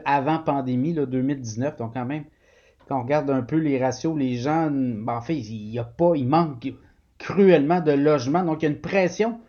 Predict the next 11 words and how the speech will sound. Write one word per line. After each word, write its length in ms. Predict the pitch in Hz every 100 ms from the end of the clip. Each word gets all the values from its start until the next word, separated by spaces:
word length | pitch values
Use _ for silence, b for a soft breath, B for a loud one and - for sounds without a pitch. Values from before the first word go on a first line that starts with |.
| b b b b
une 160 | 143 147
demande 400 | 170 185 220 190
assez 260 | 156 226
importante 580 | 214 208 - - 233 226
et 60 | 147
une 220 | 147 175
offre 180 | 202 -
très 200 | 170 180
limitée. 500 | 170 160 131 214 196
Donc, 280 | 135 117
euh, 280 | 131 127 117